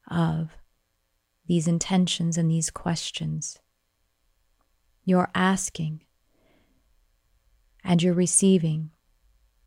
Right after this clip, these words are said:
is proof that you indeed trust. There is no work to do to trust.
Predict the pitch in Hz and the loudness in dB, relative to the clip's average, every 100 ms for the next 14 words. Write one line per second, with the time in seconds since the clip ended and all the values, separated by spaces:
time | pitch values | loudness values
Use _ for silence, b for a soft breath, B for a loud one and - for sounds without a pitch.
0 | _ _ _ _ _ _ b b - 190 | _ _ _ _ _ _ b b -2 0
1 | 175 - - 196 175 - 190 - 185 190 | 0 -4 0 0 0 -2 -2 0 0 0
2 | 190 190 190 185 180 175 175 - _ _ | 2 2 2 2 -2 -2 -6 -12 _ _
3 | _ _ _ - - 175 160 160 - - | _ _ _ -14 -6 -4 -2 -6 -10 -12
4 | - - - _ _ _ _ _ _ _ | -14 -18 -20 _ _ _ _ _ _ _
5 | _ _ _ _ _ _ _ _ _ _ | _ _ _ _ _ _ _ _ _ _
6 | _ _ _ _ _ _ _ _ _ _ | _ _ _ _ _ _ _ _ _ _
7 | _ _ _ _ _ _ _ _ 185 185 | _ _ _ _ _ _ _ _ 0 2
8 | 190 185 180 190 202 - - - 175 175 | 4 4 6 4 2 -2 -8 -6 -2 0
9 | 165 165 - _ _ _ _ - 180 - | -2 -6 -12 _ _ _ _ -10 -8 -4
10 | 160 156 - - | -4 -4 -10 -12